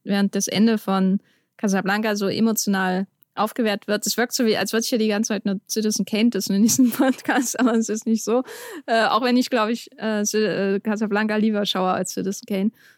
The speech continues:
Aber es ist eben so berühmt und das, was man mit Hollywood assoziiert, gleich, gerade auch in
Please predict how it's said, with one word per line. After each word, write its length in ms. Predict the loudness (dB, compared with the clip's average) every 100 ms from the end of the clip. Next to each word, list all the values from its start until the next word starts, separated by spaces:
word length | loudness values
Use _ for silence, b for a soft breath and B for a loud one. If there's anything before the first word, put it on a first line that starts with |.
| b -4
Aber 160 | 0
es 100 | 0
ist 160 | -2 0
eben 160 | 2 2
so 140 | 2
berühmt 500 | 2 2 2 2 -2 _ _ -4
und 140 | 0
das, 160 | 0 0
was 140 | 0
man 180 | 2 2
mit 180 | 0 0
Hollywood 600 | 0 0 0 -2 -4 -20 _
assoziiert, 960 | -2 0 -2 -2 -2 0 2 2 0 -2
gleich, 400 | -2 0 -2 -6 -20 -20 -6
gerade 280 | -2 0
auch 100 | 2
in 160 | 0